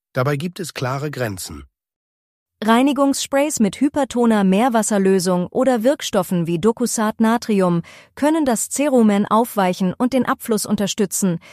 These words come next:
Speaker 2: Sie eignen sich aber nur bei intaktem Trommelfell und ohne Verletzung im Gehörgang.
Speaker 1: Kommen wir noch zur letzten, etwas persönlichen Frage, Carla. Was hat dir besonders gut an dieser Fallstudie gefallen?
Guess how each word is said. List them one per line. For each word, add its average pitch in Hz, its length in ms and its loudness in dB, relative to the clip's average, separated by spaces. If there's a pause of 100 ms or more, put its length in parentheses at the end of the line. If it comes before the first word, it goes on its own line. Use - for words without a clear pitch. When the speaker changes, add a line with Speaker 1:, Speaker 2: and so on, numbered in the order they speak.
(200)
Speaker 2:
Sie 277 180 -2
eignen 294 360 0
sich 262 240 -2
aber 226 160 4
nur 269 260 4
bei 233 160 0
intaktem 220 560 -2
Trommelfell 202 720 0
und 240 240 0
ohne 320 240 0
Verletzung 240 520 0
im 233 160 0
Gehörgang. 214 680 0 (720)
Speaker 1:
Kommen 143 320 0
wir 151 80 -4
noch 151 160 -8
zur 175 160 -6
letzten, 160 400 -10
etwas 104 320 -10
persönlichen 104 580 -6
Frage, 98 400 -8
Carla. 101 460 -6 (420)
Was 143 260 -4
hat 151 140 -8
dir 160 100 -4
besonders 143 480 -6
gut 135 240 -4
an 135 100 -4
dieser 139 240 -6
Fallstudie 127 580 -6
gefallen? 135 540 -10